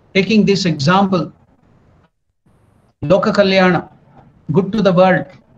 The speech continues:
Good to the society, good to the country, good to the people, good to the pe-, people, the service to the people, you will attain, just like Janaka and others, God realization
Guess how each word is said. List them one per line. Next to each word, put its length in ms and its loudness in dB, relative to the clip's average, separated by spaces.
Good 180 -2
to 80 -2
the 100 0
society, 500 0
good 200 -2
to 80 -2
the 100 -2
country, 380 -4
good 200 -2
to 60 -4
the 100 -4
people, 360 -4
good 180 -4
to 60 -4
the 100 -2
pe-, 220 -2
people, 320 -4
the 100 0
service 380 0
to 100 -6
the 100 -4
people, 440 -2
you 60 4
will 100 4
attain, 420 2
just 260 -2
like 160 0
Janaka 340 0
and 140 2
others, 360 2
God 240 0
realization 720 -2